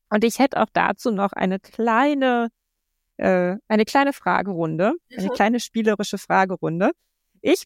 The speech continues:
Speaker 1: biete dir was an und du wählst, äh, eine Option aus. Okay?
Speaker 2: Alles
Speaker 1: Und
Speaker 2: klar.
Speaker 1: wir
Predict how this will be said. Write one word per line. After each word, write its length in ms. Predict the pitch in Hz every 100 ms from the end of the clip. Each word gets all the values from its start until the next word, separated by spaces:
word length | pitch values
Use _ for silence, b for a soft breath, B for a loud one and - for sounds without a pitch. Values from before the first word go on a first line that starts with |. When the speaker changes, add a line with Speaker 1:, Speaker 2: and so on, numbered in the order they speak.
| _
Speaker 1:
biete 300 | 277 - 269
dir 180 | 254 240
was 220 | 226 -
an 340 | - 208 233
und 200 | 220 202 -
du 400 | 220 226 214 175
wählst, 720 | 180 190 202 196 - _ -
äh, 260 | 175 180
eine 320 | 180 170 185
Option 460 | 175 _ - 160 165
aus. 460 | - - - - - _
Okay? 420 | 190 202 - 240 370 _ -
Speaker 2:
Alles 220 | 185 185 _
Speaker 1:
Und 100 | 190
Speaker 2:
klar. 160 |
Speaker 1:
wir 60 | 214